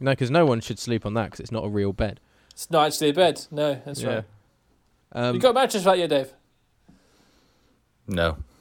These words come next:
Speaker 2: Oh.
Speaker 1: <laughs>
Speaker 2: Well, now's a
Speaker 3: No,
Speaker 2: great time
Speaker 3: and
Speaker 2: to
Speaker 3: I
Speaker 2: get one. I'm sure they'll all be on sale.
Speaker 1: He spent all of his money on San Miguel, unfortunately. There's no mattress money left.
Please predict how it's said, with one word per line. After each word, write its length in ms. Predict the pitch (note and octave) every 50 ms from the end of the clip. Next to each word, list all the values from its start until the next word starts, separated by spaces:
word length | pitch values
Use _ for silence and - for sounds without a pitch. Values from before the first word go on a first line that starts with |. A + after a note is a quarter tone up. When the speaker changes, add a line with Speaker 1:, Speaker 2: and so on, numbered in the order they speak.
| _ -
Speaker 2:
Oh. 240 | - F3 G#3 F3 D#3 -
Speaker 1:
<laughs> 60 | - - B2+ - - - - - - C3 - - - B2 - - - C3+ - - - C#3+ - - - - D3+ - - _ - - - - - -
Speaker 2:
Well, 100 | - F#3+
now's 260 | F3 G3 G#3+ A#3+ G#3+ F3
a 60 | E3+
Speaker 3:
No, 60 | F3
Speaker 2:
great 180 | F#3+ G#3 G#3 -
time 180 | - F#3+ -
Speaker 3:
and 120 | C3 B2+ B2+
Speaker 2:
to 40 |
Speaker 3:
I 40 | -
Speaker 2:
get 60 | -
one. 180 | D#3 D3 D3+ F#3+
I'm 240 | F#3+ - - - -
sure 120 | - G#3
they'll 140 | F3+ F3 F#3
all 140 | G3+ G#3 F#3+
be 80 | F#3
on 100 | E3+ D#3+
sale. 400 | C#3+ - G3+ F#3+ D#3+ C#3+ D#3 - - - - - - - - - - - - - _ _ _ _ _ _ - - _ _ _ _ _ _ _ -
Speaker 1:
He 80 | B2
spent 300 | A2 - - - C#3 B2+
all 120 | A2 B2 A#2+
of 80 | A2+
his 140 | A2+ A2 G#2+
money 240 | A2+ A2+ A2 A2 G#2+
on 100 | G#2 G#2
San 240 | - - A2+ G#2 G2+
Miguel, 360 | G2 F#2+ - A2 G#2 G2+ G2
unfortunately. 640 | F#2+ F#2+ - - G2+ G2 - - G#2+ - - A#2+ G2
There's 160 | G2+ G#2 -
no 140 | A2+ G#2+ G#2
mattress 420 | G#2+ G#2+ G#2 - - - - -
money 220 | G#2+ G2+ F#2+ G2 F2+
left. 420 | F#2 G2 G2 - - - - -